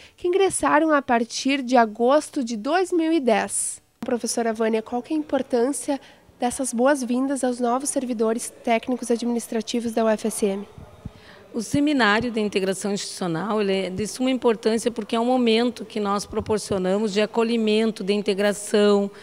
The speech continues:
Speaker 2: de busca de uma melhoria de qualidade de vida, procurando, sim, cada vez mais valorizar os nossos servidores.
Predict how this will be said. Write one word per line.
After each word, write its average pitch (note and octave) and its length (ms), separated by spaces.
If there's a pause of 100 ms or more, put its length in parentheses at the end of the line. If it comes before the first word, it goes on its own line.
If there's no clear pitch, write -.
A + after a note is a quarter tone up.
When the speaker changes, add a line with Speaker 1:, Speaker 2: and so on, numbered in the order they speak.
(340)
Speaker 2:
de F#3+ 160
busca A3 360
de G3 100
uma A3+ 160
melhoria G#3+ 400
de G#3 80
qualidade G3+ 520
de G3+ 120
vida, F#3+ 300
procurando, A#3+ 720
sim, A#3+ 460
cada B3+ 280
vez B3 280
mais G#3+ 580
valorizar G#3 800 (320)
os F#3+ 100
nossos G3 300
servidores. F#3 720